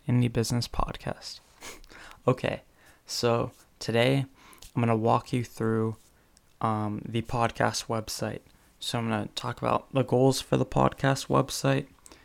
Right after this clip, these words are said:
and then I'm gonna take you through every page I have. It's not that many. I have the home page, the archive page,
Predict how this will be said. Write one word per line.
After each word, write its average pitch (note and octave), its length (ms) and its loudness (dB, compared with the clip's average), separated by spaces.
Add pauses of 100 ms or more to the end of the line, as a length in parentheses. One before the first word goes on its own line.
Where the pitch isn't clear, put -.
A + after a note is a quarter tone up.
(180)
and A2+ 100 -2
then A2 80 0
I'm A2+ 80 2
gonna A#2 200 2
take A#2 300 -2
you A#2 120 -2
through A#2 240 0
every A2+ 260 0
page A2+ 400 -2
I G#2+ 120 0
have. A2 340 -6 (100)
It's - 160 -6
not A2+ 220 -2
that A2 180 0
many. A2+ 460 -2
I A2+ 100 0
have G#2 140 -6
the A2 100 -2
home A#2 240 0
page, A#2 480 -6 (480)
the G#2+ 140 6
archive A2 500 6
page, A2 540 -4